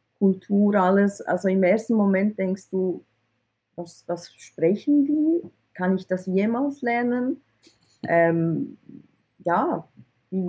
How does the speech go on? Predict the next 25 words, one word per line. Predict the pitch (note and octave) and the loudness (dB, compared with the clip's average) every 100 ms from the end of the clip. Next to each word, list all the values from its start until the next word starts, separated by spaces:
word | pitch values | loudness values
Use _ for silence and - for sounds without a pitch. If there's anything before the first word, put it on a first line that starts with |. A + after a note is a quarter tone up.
| E3+ | -6
wie, | F3+ E3 | -6 -6
wie, | F3 F2+ E3 | -6 -6 -8
wie | F3+ | -6
schaffe | F#3 G#3+ - | -4 -2 -4
ich | C#4 | -2
das, | - C4+ E4+ - _ | 0 0 0 -10 _
oder? | - F#3 A#3 B3 _ _ _ _ _ _ - | -4 0 0 -4 _ _ _ _ _ _ -2
Und | G3+ G3+ G3 | 2 4 4
aber | G3 F#3+ G3 F3+ - _ _ _ _ _ _ _ _ _ _ _ _ _ _ _ _ _ _ | 2 2 0 -2 -6 _ _ _ _ _ _ _ _ _ _ _ _ _ _ _ _ _ _
auch | F#3+ G3 - | -2 -2 -2
da | G3 A3+ A#3+ | 2 2 0
wieder, | A#3 F3+ E3+ | -4 -4 -4
also | E3+ - | -6 -6
da | F#3+ | -4
musst | G3+ G#3 - | -4 -4 -8
du | F#3 | -6
wirklich | G3 A3 G#3+ F#3+ | -6 -6 -4 -4
auch | F#3+ | -4
wieder | G3+ G3+ F#3+ | -6 -4 -4
an | F3 F3+ | -4 -6
dich | F3+ - | -10 -10
glauben, | F3+ F3 F3 G#3+ A3 G#3 | -6 -4 -4 -4 -4 -4
oder? | E3 E3+ F#3 | -4 -4 -6
Ich | F3+ | -6
hab | - | -10